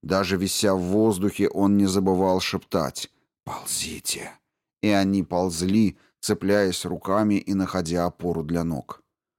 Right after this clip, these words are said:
Дроган подвёл их к краю ущелья.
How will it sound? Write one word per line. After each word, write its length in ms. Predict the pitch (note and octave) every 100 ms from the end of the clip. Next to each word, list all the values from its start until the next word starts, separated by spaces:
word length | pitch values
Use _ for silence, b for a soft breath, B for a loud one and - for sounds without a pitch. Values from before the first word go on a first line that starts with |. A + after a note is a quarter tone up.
| _ -
Дроган 640 | F2+ F#2+ A2 B2 A#2 B2
подвёл 520 | - G2+ F2+ G#2 G#2+
их 160 | A2 -
к 20 |
краю 420 | - F#2 F2+ F2+
ущелья. 640 | F#2 - - D#2 A#1+ A1 G1+